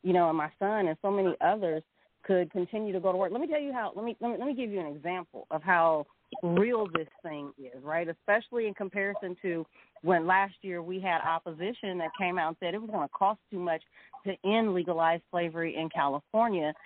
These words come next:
if we had to pay incarcerated individuals a wage.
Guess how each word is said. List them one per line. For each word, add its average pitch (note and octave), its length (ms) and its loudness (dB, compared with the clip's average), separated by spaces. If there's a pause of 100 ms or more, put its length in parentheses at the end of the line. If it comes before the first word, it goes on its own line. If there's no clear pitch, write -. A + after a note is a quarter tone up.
(240)
if G#3 260 2
we G3 280 -4
had F3 240 0
to F3+ 100 -10
pay A3 300 -2
incarcerated E3 800 -2
individuals D#3 720 -2 (400)
a F3+ 100 4
wage. G3 460 -4